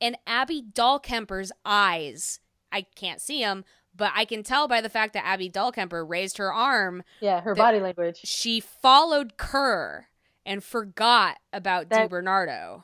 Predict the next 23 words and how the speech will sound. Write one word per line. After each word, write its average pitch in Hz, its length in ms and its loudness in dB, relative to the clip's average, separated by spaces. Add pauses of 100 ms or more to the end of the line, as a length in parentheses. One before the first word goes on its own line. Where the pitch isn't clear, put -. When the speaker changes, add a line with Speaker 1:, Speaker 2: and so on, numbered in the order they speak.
Speaker 2:
Yeah, 208 340 2
and 247 180 6
not 359 120 6
only 453 220 4 (100)
did, 294 160 0
like, 277 220 0
not 247 360 0
only 302 360 2
did 226 240 -2 (120)
K-, 233 100 -2
<laughs> 220 100 -6
Dahlkemper 247 560 2
forget 226 160 2
about 202 180 4
DiBernardo, 202 560 4
but 180 200 -2
Julie 320 360 6 (180)
Ertz 202 440 4
Speaker 1:
Yeah. 180 340 0 (140)
Speaker 2:
was 240 160 0
making 247 500 4
this 226 440 6 (340)
opposite 262 640 4